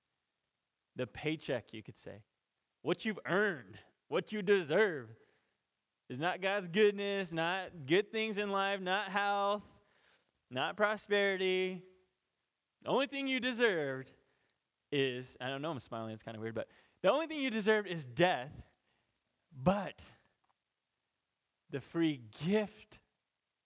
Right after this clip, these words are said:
of God is eternal life. You can receive something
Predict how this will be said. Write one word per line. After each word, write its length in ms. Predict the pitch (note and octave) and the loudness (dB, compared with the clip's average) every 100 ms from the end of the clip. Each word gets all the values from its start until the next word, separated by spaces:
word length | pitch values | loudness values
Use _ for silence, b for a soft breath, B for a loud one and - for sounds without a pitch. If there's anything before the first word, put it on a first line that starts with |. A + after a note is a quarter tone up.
| - | -8
of 200 | B2 A2 | -6 -6
God 400 | G#2+ F2+ F2+ F#2+ A2 _ _ _ _ _ - | -8 -8 -14 -20 _ _ _ _ _ _ -14
is 200 | G2+ G2+ | -14 -14
eternal 320 | - G2+ F#2+ | -14 -14 -14
life. 200 | F#2 F#2+ _ _ _ _ _ | -16 -18 _ _ _ _ _
You 120 | D3+ | -4
can 100 | F3+ | 0
receive 480 | G3 D#3+ G#3+ D#4 F4 | 0 0 0 0 0
something 560 | A#3 F3+ D#3 D#3 D#3 | 0 -2 0 -2 -4